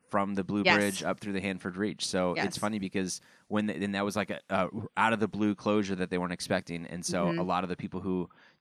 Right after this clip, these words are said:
Speaker 1: typically fish a little further south are now driving up to Tri-Cities to launch and go in here. So it's a little crowded with a little bit of out, out-of-towners, but yeah.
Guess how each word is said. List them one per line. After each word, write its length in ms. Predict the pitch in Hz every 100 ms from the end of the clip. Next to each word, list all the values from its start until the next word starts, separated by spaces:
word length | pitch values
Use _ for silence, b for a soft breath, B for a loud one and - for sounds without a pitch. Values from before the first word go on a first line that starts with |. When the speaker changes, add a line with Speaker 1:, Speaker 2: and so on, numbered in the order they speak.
| -
Speaker 1:
typically 340 | 104 107 101
fish 240 | - 92
a 60 | 98
little 140 | 92
further 280 | 87 92 90
south 300 | 80 104 101
are 80 | 92
now 160 | 87 82
driving 580 | 92 92 92 95 92
up 220 | 80 82 -
to 320 | - 87 85
Tri-Cities 520 | - 87 - 98 95
to 100 | - 87
launch 320 | 85 82 -
and 180 | 80 85
go 160 | 80 76
in 60 |
here. 160 | 92 87
So 140 | 87
it's 120 | 82 -
a 40 |
little 160 | 95 90
crowded 340 | - 92 90
with 200 | 82 -
a 60 | 85
little 160 | 90 90
bit 100 | 87
of 80 | -
out, 220 | 85 87
out-of-towners, 580 | 85 90 - 85 90 -
but 220 | - 80 -
yeah. 180 | 90